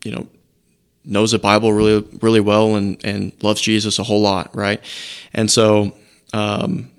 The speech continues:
I started looking at their degree program and, and just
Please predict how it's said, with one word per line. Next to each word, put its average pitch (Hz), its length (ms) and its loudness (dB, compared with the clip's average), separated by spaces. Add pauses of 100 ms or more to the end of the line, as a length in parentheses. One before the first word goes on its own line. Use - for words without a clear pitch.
I 123 80 0
started 139 220 4
looking 117 320 2
at 110 100 -4
their 110 260 2
degree 113 340 0
program 113 680 0
and, 101 260 -4
and 107 200 -6
just - 320 -4